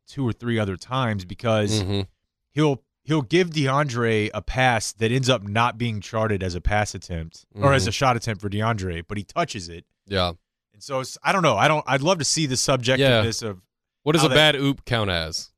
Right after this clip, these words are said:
Speaker 2: Like
Speaker 1: Yeah, because they've got to be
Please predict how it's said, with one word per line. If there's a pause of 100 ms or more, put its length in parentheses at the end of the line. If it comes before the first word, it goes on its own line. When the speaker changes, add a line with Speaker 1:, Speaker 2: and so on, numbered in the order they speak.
Speaker 2:
Like
Speaker 1:
Yeah,
because (140)
they've
got
to
be